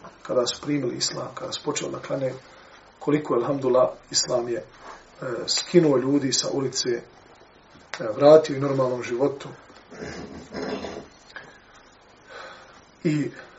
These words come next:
uistinu Allahov poslanik ne bi mogao doseći taj, taj nivo morala da ga Allah, subhanahu wa ta'ala, nije odgajao i da on uistinu nije posljednji Allahov poslanik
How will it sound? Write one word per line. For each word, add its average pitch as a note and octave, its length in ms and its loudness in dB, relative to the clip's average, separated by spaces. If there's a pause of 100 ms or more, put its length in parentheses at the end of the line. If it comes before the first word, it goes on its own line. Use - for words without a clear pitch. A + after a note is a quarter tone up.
(600)
uistinu E3+ 420 8
Allahov C#3 420 8
poslanik D3 480 -2 (880)
ne D3+ 240 6
bi C#3+ 140 4
mogao C#3 460 8 (520)
doseći - 520 0
taj, C3 220 2 (640)
taj B2+ 180 2
nivo C#3 300 4
morala B2 480 6 (920)
da - 80 2
ga B2+ 100 6
Allah, C3 220 8
subhanahu A#2+ 300 -2
wa - 80 -10
ta'ala, A#2+ 200 -2
nije B2+ 140 0
odgajao B2 520 4 (360)
i E3+ 40 -10
da C3+ 100 -2
on A#2+ 140 -4
uistinu B2+ 400 -4
nije A#2+ 240 -8 (520)
posljednji A#2+ 380 -2
Allahov A#2+ 340 0 (120)
poslanik - 500 -8